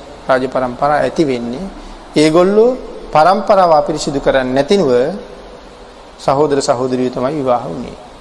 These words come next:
ඒ තරම් පරම්පරාව ආරක්ෂා කරගන්න මේ කුලය රකින්න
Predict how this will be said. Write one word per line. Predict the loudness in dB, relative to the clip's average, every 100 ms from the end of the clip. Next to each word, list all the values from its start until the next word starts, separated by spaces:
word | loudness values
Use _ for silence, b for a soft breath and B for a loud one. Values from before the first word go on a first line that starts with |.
| -14
ඒ | -12
තරම් | -6 -4 -2
පරම්පරාව | -2 -2 -4 -2 0
ආරක්ෂා | 0 -2 -6 -10 -8
කරගන්න | -8 -4 -4 -2 -4
මේ | -4 -2
කුලය | 2 2 4
රකින්න | 0 -2 -4 -4